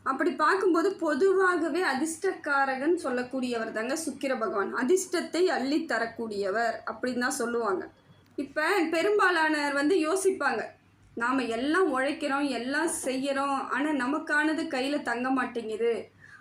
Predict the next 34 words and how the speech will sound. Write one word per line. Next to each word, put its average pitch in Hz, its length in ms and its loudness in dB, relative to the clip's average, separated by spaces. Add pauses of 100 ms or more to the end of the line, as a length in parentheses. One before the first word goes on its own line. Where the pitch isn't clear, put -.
ஆனா 294 280 0
பாத்தீங்கன்னா 294 580 0 (140)
ஒண்ணுமே 320 400 4
இருக்காது, 277 440 0
பெரிய 269 380 0
வேலை 262 320 0
இருக்காது, 247 380 -4
பெரிய 254 320 -2
படிப்பு 262 380 -2
இருக்காது, 262 420 -2 (100)
ஏதோ 277 320 0 (160)
பண்ணிக்கிட்டு 277 400 -2
இருக்க 262 220 -4
மாதிரி 262 440 -2
இருக்கும், 262 460 -4
வறுமையில 269 380 0
இருக்க 254 260 -2
மாதிரி 254 400 -4
தெரியும். 277 320 -2
ஆனா 330 140 2 (100)
பாத்தீங்கன்னா 320 480 0
அவங்க 302 220 0
திடீர்னு 302 380 0
ஒரு 285 120 0
முயற்சி 294 380 -2
பண்ணுவாங்க, 285 540 0 (720)
இடம் 277 320 0
வாங்குவாங்க, 285 460 0
வீடு 302 220 0
கட்டுவாங்க, 294 440 0
அவங்க 302 220 0
லைஃப் 302 340 0
வந்து 370 280 2
ஒரு 330 160 2